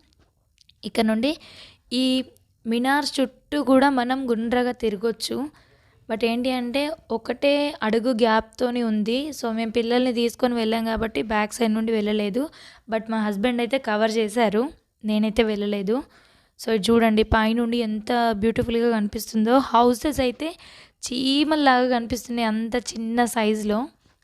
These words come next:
ఇప్పుడు మనం మళ్ళీ కిందికి వెళ్దాము.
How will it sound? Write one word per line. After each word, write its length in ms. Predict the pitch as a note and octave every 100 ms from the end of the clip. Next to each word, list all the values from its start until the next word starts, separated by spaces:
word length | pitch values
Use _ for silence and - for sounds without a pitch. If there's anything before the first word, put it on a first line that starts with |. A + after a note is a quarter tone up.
| - _ _ _ _ _ - _ -
ఇప్పుడు 180 | G#3+ A#3
మనం 240 | A#3 A#3 A3+
మళ్ళీ 420 | G#3+ A3+ A#3 C#4+ E4 F#4 _ _ -
కిందికి 440 | A#3 A3 A3+ B3
వెళ్దాము. 560 | A#3 G#3+ G#3+ G#3 G3